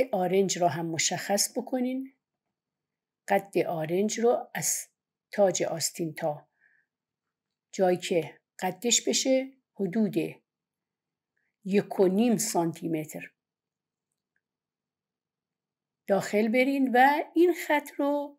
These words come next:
وصل بکنین به زیر حلقه و از پایین هم وصل بکنین به مچ. دوباره چهار سانتی متر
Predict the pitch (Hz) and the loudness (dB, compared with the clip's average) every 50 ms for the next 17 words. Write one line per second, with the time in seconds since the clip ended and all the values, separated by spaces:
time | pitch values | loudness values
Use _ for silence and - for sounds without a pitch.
0 | _ _ _ _ - 220 240 262 262 - 294 269 240 269 262 262 - 247 240 233 | _ _ _ _ 2 4 4 4 4 0 0 0 -2 -2 -2 -2 -2 -2 -2 -2
1 | 185 165 160 156 180 208 220 247 262 277 294 330 330 _ _ _ _ - - 190 | -2 -2 -4 -4 -4 -2 0 0 0 0 0 -2 -6 _ _ _ _ -4 0 0
2 | 170 170 175 175 233 269 277 262 262 269 277 285 320 - - - - - - 190 | 0 0 0 -2 -4 -2 2 4 4 4 4 2 0 -2 -4 -4 -6 -4 -2 0
3 | 170 196 220 214 175 170 180 220 220 - - - - 302 - - 302 294 311 277 | 0 2 2 0 2 2 2 2 2 0 -4 -6 -8 -6 -4 0 2 2 4 4
4 | 196 165 143 139 131 139 - - - - - - _ _ _ _ _ _ _ _ | 2 0 -2 -2 -4 -6 -6 -4 -4 -4 -6 -8 _ _ _ _ _ _ _ _
5 | _ _ _ _ _ _ _ _ _ _ _ _ _ _ _ _ _ _ _ _ | _ _ _ _ _ _ _ _ _ _ _ _ _ _ _ _ _ _ _ _
6 | _ _ _ _ _ _ _ _ _ _ _ _ _ _ _ - - 311 349 359 | _ _ _ _ _ _ _ _ _ _ _ _ _ _ _ 0 2 4 6 8
7 | 339 311 311 302 302 294 294 294 294 294 - _ _ _ _ _ _ _ _ _ | 8 8 8 6 4 0 -2 -4 -6 -8 -12 _ _ _ _ _ _ _ _ _
8 | _ _ _ _ _ _ _ - - - - 185 - - 240 240 214 - - - | _ _ _ _ _ _ _ -6 -4 -4 -4 -2 4 6 8 8 8 6 4 2
9 | 208 175 170 165 - - 156 160 151 151 - 175 160 151 | 0 0 -2 -2 -4 -4 -4 -4 -4 -6 -8 -12 -14 -14